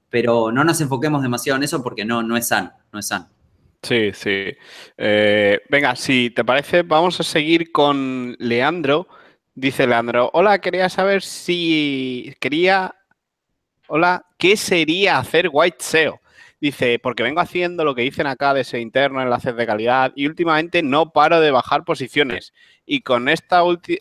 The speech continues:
Speaker 2: actualización perdí muchos sitios".
Speaker 1: Y habría que ver, Leandro, habría que ver, Leandro, porque, mm, eh, digamos, no exi-, pa-, y esto ya lo hemos dicho, no existe el white hat o el black hat,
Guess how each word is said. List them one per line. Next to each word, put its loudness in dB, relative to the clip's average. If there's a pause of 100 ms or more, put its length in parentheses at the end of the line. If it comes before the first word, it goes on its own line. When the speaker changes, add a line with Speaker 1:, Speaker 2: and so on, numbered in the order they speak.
Speaker 2:
actualización -2
perdí -2
muchos -6
sitios". -4 (2000)
Speaker 1:
Y 2
habría 4
que 2
ver, 4
Leandro, -4
habría -2
que 0
ver, 4
Leandro, -2
porque, 2
mm, -8 (680)
eh, -20 (240)
digamos, 0
no 4
exi-, 0
pa-, -6 (200)
y 0
esto -2
ya 0
lo 2
hemos -2
dicho, -2
no -2
existe 0
el 0
white 2
hat 0
o -2
el -2
black -2
hat, -10